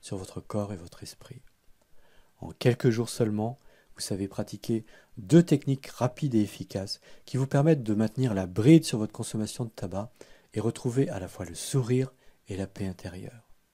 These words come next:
Le deuxième module introduit une pratique de votre vie quotidienne, vous permettant d'apprivoiser progressivement votre stress intérieur caché, celui qui vous pousse à fumer neuf cigarettes sur dix en fait.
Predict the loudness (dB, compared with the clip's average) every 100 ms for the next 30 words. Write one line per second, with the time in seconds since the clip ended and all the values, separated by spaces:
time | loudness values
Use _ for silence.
0 | -20 -20 -20 _ _ -20 _ -20 _ -20
1 | _ -8 -4 4 6 8 8 6 2 0
2 | -2 -8 -12 -6 -2 -2 -4 -8 -2 -2
3 | -2 -8 -8 -12 -14 -14 -14 -8 -8 -8
4 | -14 -12 -12 -14 -20 -16 -4 0 0 2
5 | 0 -2 -10 -14 2 4 4 2 4 4
6 | 4 0 -2 2 4 4 -2 -4 -4 -4
7 | -6 -8 -10 -10 -8 -6 -6 -10 -10 -8
8 | -6 -6 -8 -14 _ -10 -6 -6 -6 -6
9 | -2 2 2 2 -8 -8 -2 -2 -2 -8
10 | -10 -4 -4 -6 -14 -20 -16 -2 4 4
11 | 4 -12 -8 -8 -8 -10 -14 -14 -12 -12
12 | -14 -18 -18 -14 -14 -16 -20